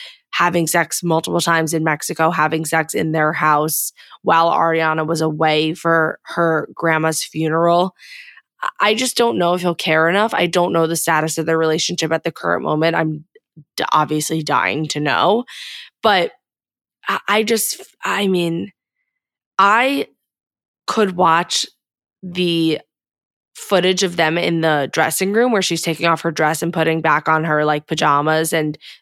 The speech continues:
they're doing the switch for Scheana to come in.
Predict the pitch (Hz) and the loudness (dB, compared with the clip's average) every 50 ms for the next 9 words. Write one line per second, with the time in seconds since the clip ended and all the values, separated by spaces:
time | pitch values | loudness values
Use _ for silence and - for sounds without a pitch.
0 | _ _ - 185 180 165 170 170 170 165 160 165 175 - - - 170 170 160 160 | _ _ 0 0 2 2 2 2 2 2 0 0 -2 -2 -2 -2 0 0 0 0
1 | - - - - - 160 - - 165 165 165 165 170 202 185 196 202 214 214 220 | -2 -4 -2 -2 -2 -2 0 0 0 0 0 -2 -2 -2 0 0 2 2 4 2
2 | 226 233 233 | 2 0 -2